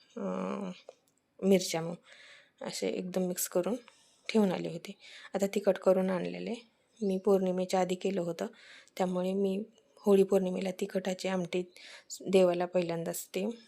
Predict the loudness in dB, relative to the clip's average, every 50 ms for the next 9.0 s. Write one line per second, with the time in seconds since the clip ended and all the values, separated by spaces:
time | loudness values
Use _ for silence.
0 | -20 _ _ _ _ _ _ _ _ _ 2 2 2 2 2 -2 -6 -4 -4 -6
1 | -4 -4 -4 -4 0 2 2 2 2 0 -2 -4 -4 -6 -20 -20 -20 -20 -20 -20
2 | -12 -2 0 2 2 2 0 0 -2 -2 -2 -2 -2 -2 -6 -8 _ _ _ _
3 | _ _ -6 0 2 2 2 2 0 -2 -4 -4 -6 -6 -6 -6 -6 -4 -4 -4
4 | -4 -6 -2 -2 -2 -2 -2 -2 0 0 0 0 -2 -2 -2 -2 -2 -2 -2 -4
5 | -6 -4 -2 -2 -2 -2 -2 -4 -6 -6 -6 -6 -8 -8 -8 -10 -10 -12 -12 -2
6 | 0 2 4 4 2 2 0 -4 -4 -2 0 0 0 0 -2 -4 -6 -6 -6 -6
7 | -2 0 2 2 4 2 2 0 -2 -2 -4 -4 -4 -6 -8 -8 -8 -14 -18 -18
8 | -20 -18 -6 -2 0 0 0 -2 _ _ 2 2 2 2 -2 -4 -4 -2 -2 -2